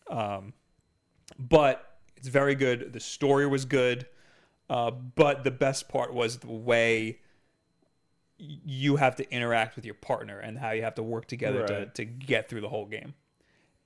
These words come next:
Speaker 1: It's awesome. And it's cheap.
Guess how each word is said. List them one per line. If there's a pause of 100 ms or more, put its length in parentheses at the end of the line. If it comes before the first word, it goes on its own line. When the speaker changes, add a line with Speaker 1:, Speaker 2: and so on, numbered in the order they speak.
(120)
Speaker 1:
It's (460)
awesome. (120)
And
it's
cheap.